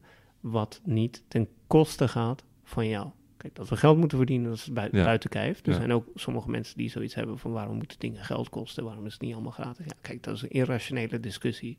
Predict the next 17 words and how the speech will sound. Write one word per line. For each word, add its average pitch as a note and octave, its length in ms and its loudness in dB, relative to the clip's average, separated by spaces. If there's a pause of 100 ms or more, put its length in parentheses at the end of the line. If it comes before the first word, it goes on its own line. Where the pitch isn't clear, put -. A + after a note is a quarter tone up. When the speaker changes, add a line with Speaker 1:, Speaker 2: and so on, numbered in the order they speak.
(200)
Speaker 2:
Ja. F#2+ 160 0 (260)
Speaker 1:
Dat, - 260 -2
daar A2 220 6
kan A2+ 180 8
ik G2+ 100 2
niks G2 240 -2
mee. - 240 -10 (240)
Speaker 2:
Nee. - 120 8
Speaker 1:
Natuurlijk B2 260 10
moeten A2+ 180 2
wij A2 120 2
geld - 240 -6
verdienen. D3 420 -2
Speaker 2:
Ja. G#2+ 180 2 (320)
Speaker 1:
Het - 160 -4 (100)
punt F3+ 280 10
is C3+ 340 -4